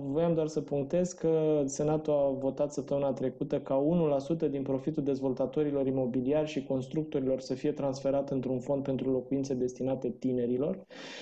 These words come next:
O să vedeți acolo că sunt, uh, un anumit gen de firme care au, uh, profit și așa mai departe. Unu la sută din valoarea profitului brut,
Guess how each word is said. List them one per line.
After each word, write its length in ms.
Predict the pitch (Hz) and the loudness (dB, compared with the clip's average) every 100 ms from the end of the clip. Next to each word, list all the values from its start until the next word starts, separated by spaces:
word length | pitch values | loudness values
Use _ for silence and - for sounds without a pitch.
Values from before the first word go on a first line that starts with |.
| - - | -14 -8
O 80 | - | -4
să 120 | 156 | -2
vedeți 300 | 147 156 165 | 0 0 0
acolo 360 | 147 - 220 175 | 0 2 2 2
că 120 | 156 | 0
sunt, 340 | 143 160 156 156 | 0 -2 0 0
uh, 500 | 147 143 139 135 135 | 2 4 4 4 2
un 120 | 147 | 2
anumit 260 | 143 156 156 | 2 2 2
gen 240 | 139 147 | 2 0
de 120 | 135 | 0
firme 500 | 127 - 185 190 156 | 0 0 2 2 2
care 300 | 139 143 139 | 2 2 2
au, 280 | 143 156 151 | 4 4 4
uh, 640 | 143 143 139 131 127 123 123 | 4 4 4 4 4 2 0
profit 520 | 139 135 - 202 202 | -2 -2 0 0 0
și 420 | - - 170 160 139 | -6 -4 2 2 2
așa 180 | 139 | 0
mai 140 | 147 135 | 0 0
departe. 460 | 127 - 185 190 | 0 2 0 2
Unu 220 | 170 208 196 | 2 4 4
la 120 | 151 | 2
sută 280 | - 190 160 | 0 -2 0
din 160 | 147 | 2
valoarea 340 | 139 143 156 135 | 2 2 2 0
profitului 460 | 135 135 143 135 | -2 -4 -2 0
brut, 420 | 123 127 175 190 | 0 0 0 0